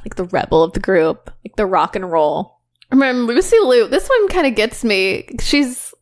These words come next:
Speaker 2: she's equestrian, I guess,
Speaker 1: Mm-hmm.
Speaker 2: which is cool. And an astronaut.
Speaker 1: <laughs> She's Barbie. <laughs>
Speaker 2: She is Barbie, yeah.
Speaker 1: Lucy Liu is Barbie.
Speaker 2: Oh, man. Lucy Liu is Barbie. That would be really cool, actually.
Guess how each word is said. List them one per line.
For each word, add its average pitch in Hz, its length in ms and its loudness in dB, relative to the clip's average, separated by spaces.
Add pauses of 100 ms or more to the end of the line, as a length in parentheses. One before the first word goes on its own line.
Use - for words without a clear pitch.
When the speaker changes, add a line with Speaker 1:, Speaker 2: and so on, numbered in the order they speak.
(240)
Speaker 2:
she's 254 180 0
equestrian, 311 760 -2
I 427 60 -2
guess, 415 160 2
Speaker 1:
Mm-hmm. 254 260 2
Speaker 2:
which 240 140 -4
is 254 120 -8
cool. 196 480 -6 (340)
And 254 120 -2
an - 60 -8
astronaut. - 920 -4 (380)
Speaker 1:
<laughs> - 400 0
She's 311 320 0
Barbie. 226 520 0
<laughs> - 60 -2 (340)
Speaker 2:
She 349 180 2
is 381 200 2
Barbie, 226 460 2
yeah. 233 420 0 (200)
Speaker 1:
Lucy 247 340 0
Liu 208 160 4
is 214 220 0
Barbie. 226 560 -2 (1000)
Speaker 2:
Oh, 226 340 -2
man. 208 300 -4
Lucy 247 260 0
Liu 330 160 2
is 269 140 -4
Barbie. 196 280 2
That 208 200 0
would 269 80 -2
be 359 160 4
really 185 340 -2
cool, - 320 -4
actually. - 600 -10